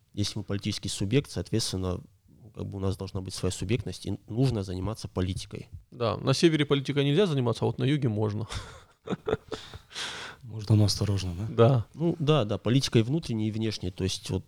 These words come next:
Speaker 1: э, на самом деле и позиции Южной Осетии в Москве, они, ну,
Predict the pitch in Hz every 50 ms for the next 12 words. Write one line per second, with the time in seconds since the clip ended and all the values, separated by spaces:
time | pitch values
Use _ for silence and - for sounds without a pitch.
0 | _ - 90 98 101 101 101 95 - - 101 104 110 117 107 104 101 101 - -
1 | - 101 92 98 101 - - - 101 98 98 98 98 101 101 101 101 101 98 -
2 | - 101 - 95 95 101 98 98 - - - - 117 101 90 92 95 92 92 92
3 | - - - - - - 107 104 95 92 95 98